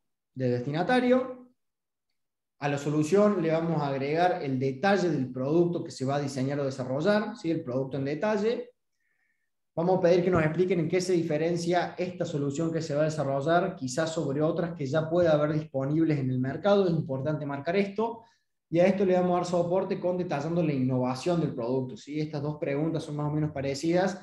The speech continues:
pero es para darle sustento a la ventaja comparativa, competitiva y a la innovación de la solución que se va a presentar.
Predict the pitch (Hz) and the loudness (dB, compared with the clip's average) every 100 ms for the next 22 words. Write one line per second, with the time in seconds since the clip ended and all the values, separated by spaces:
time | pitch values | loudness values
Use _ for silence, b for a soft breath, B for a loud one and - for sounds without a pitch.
0 | B B _ - 147 160 165 170 175 170 | B B _ -6 -2 2 4 4 4 0
1 | 143 - 165 165 170 156 131 127 123 127 | -4 -2 -2 0 2 2 2 0 0 0
2 | 131 156 165 131 127 127 131 156 170 165 | 0 -4 -4 -4 -4 -2 -2 0 0 0
3 | 127 127 131 135 170 156 127 123 123 127 | -2 -4 -6 -2 0 0 0 0 0 0
4 | 123 151 156 151 135 127 123 123 139 131 | -2 -2 -2 0 -4 -4 -6 -6 -8 -8
5 | 131 131 135 170 196 247 247 - | -8 -8 -10 -4 0 2 0 -4